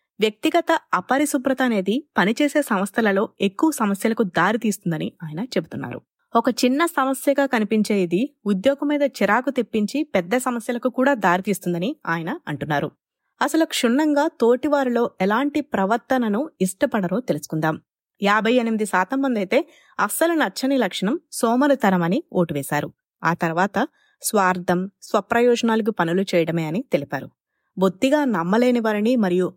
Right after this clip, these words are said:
మొరటుగా ప్రవర్తించేవారు యాభై ఎనిమిది శాతం గాను, సుమారు యాభై శాతం మందిలో ఎక్కువగా అబద్ధాలు చెప్పేవారిని ఇష్టపడరని చెప్పుకొచ్చారు. ఇప్పుడు సహోద్యోగులతో అయిపోయిన తర్వాత యజమానులపై ఉండే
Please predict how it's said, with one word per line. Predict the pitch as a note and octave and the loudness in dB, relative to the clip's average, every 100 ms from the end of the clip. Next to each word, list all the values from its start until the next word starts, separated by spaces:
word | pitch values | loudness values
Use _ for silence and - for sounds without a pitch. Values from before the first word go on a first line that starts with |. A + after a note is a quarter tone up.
| - | -2
మొరటుగా | F#3 G3 A3+ C4+ | 0 0 0 0
ప్రవర్తించేవారు | C4+ E3+ E3+ F#3+ F#3+ F#3 F3 C#3 - _ _ - | 0 0 0 2 0 2 -2 -2 -4 _ _ -4
యాభై | E3 E3 G3 | -2 2 2
ఎనిమిది | F#3+ F3+ | 0 -2
శాతం | F#3 D3 E3 F3 | -2 -4 -2 0
గాను, | F3+ F4 _ _ _ - | 0 0 _ _ _ -2
సుమారు | B3 C#4 F4+ | 2 2 4
యాభై | D#4+ A3+ A3+ | 4 4 2
శాతం | A3+ G#3 C4 B3+ | 2 0 2 0
మందిలో | G#3 G3 A3 - | 0 0 -2 -2
ఎక్కువగా | F3+ G#3 G#3+ - F3+ | -2 0 0 0 -2
అబద్ధాలు | F#3+ B3 B3 C#4+ C4+ | 0 0 0 -2 -2
చెప్పేవారిని | - G3+ F#3+ B3 B3+ A#3 G3 F#3+ C4 E3+ | -2 -4 -2 -2 0 -2 -2 -4 -4 -8
ఇష్టపడరని | - G#3+ G3+ - D#3+ G3+ | -8 -6 -4 -6 -8 -8
చెప్పుకొచ్చారు. | - - C#3+ - C3+ - - _ _ - | -6 -6 -8 -10 -10 -10 -16 _ _ -6
ఇప్పుడు | A#3 D4 | -2 0
సహోద్యోగులతో | C4+ G#3+ F#3+ C4 A3+ C#4+ C#4+ C#4 C#4 | 2 0 2 0 2 0 0 0 2
అయిపోయిన | A3+ G#3 A3 G#3+ | 2 0 -2 -2
తర్వాత | G3+ F#3+ F#3 A#3 F#3 | -2 -2 0 0 0
యజమానులపై | F#3+ A#3+ C#4 D4 D4 D4 C#4 | 0 2 2 2 0 2 2
ఉండే | B3 A3 A#3 F4+ | 2 0 0 -2